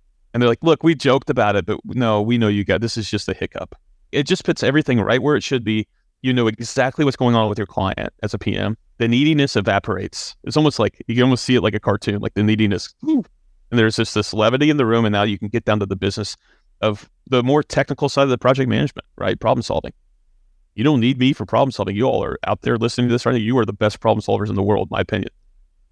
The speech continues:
Civil, consulting, engineering, project managers can fix anything as long as the emotions get lined up first. That's it. You gotta manage that,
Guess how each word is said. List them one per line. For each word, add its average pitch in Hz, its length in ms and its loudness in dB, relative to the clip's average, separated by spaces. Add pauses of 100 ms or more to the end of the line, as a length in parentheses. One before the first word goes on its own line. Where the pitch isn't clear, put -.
Civil, 123 600 0
consulting, 117 520 0
engineering, 110 520 2
project 101 320 2
managers 101 500 -2 (380)
can 92 120 -2
fix - 320 -2 (140)
anything 104 480 2 (380)
as 101 100 -4
long 113 160 4
as 113 80 0
the 107 100 2
emotions 98 500 2
get - 140 -4
lined 98 240 -2
up - 140 -4
first. - 360 -10 (260)
That's - 260 -4
it. - 160 -6 (140)
You 107 80 0
gotta 104 180 4
manage 107 380 2
that, - 260 -4